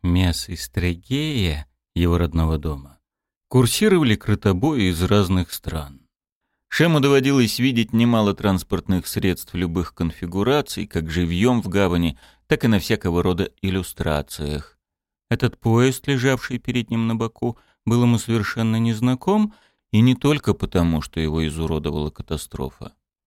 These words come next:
Попасть на разведочную дрезину оказалось куда легче, чем он думал. Всё ещё на адреналине, не до конца выветрившемся после неудачной миссии по спасению птиц,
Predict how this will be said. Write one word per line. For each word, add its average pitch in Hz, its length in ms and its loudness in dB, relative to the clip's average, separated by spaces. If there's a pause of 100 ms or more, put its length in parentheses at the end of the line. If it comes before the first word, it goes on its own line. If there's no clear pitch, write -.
(720)
Попасть 151 400 4
на 160 120 4
разведочную 147 880 2
дрезину 147 640 2
оказалось 143 600 2
куда 180 260 0
легче, 156 460 2
чем 92 240 0
он 92 180 2
думал. 76 380 -2 (360)
Всё - 140 2
ещё 202 180 2
на 180 160 4
адреналине, 160 840 2 (180)
не 147 140 2
до 156 120 4
конца 156 520 2
выветрившемся 104 880 0
после 104 320 0
неудачной 101 600 4
миссии 98 500 4
по 101 140 -4
спасению 104 600 0
птиц, - 420 -4